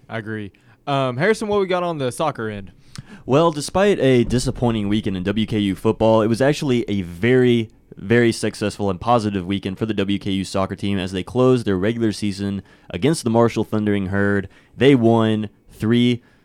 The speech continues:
Speaker 2: to one against Mar-, uh, against Marshall. They now, they are now ten and six and one.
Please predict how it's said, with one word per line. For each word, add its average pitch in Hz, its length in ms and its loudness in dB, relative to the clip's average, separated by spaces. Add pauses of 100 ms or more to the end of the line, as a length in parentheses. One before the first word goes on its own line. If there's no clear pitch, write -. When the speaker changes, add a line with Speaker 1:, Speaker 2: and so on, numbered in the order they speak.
Speaker 2:
to 110 100 0
one 98 400 0
against 110 320 -4
Mar-, 98 200 -2 (320)
uh, 95 280 2
against 107 260 -2
Marshall. 98 360 -2
They 113 140 0
now, 131 360 2
they 131 100 2
are 139 140 2
now 101 180 0
ten 160 400 -2
and 117 160 -6
six 139 240 -4
and 110 140 -2
one. 107 360 0